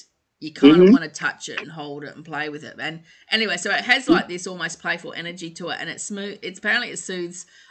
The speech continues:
Speaker 1: emotional pain, um, that's associ-,
Speaker 2: Mm-hmm.
Speaker 1: associated with grief, anger, and despair.
Speaker 2: Mm-hmm.
Speaker 1: Um, and it can also help you grieve over, you know, loved ones who have passed away, or if you're fearing your own death and all sorts of shit. But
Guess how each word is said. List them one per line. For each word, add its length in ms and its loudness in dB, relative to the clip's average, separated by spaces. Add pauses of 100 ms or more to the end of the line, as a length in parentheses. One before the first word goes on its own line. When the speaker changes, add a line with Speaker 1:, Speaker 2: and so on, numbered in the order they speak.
Speaker 1:
emotional 540 -6
pain, 760 -6
um, 300 -2
that's 200 -12
associ-, 560 4
Speaker 2:
Mm-hmm. 100 -18
Speaker 1:
associated 500 -8
with 140 -14
grief, 340 -8
anger, 220 -8
and 100 -12
despair. 640 -8 (920)
Speaker 2:
Mm-hmm. 300 8
Speaker 1:
Um, 260 -2
and 160 -2
it 40 -6
can 100 -8
also 260 -4
help 160 -4
you 80 -10
grieve 400 -6
over, 520 -4 (400)
you 140 -12
know, 120 -4
loved 280 -4
ones 220 -8
who 80 -10
have 120 -12
passed 360 -10
away, 380 -6
or 120 -12
if 160 -20
you're 100 -12
fearing 360 -8
your 120 -12
own 140 -10
death 240 -12
and 80 -18
all 60 -16
sorts 220 -16
of 60 -16
shit. 260 -16
But 220 0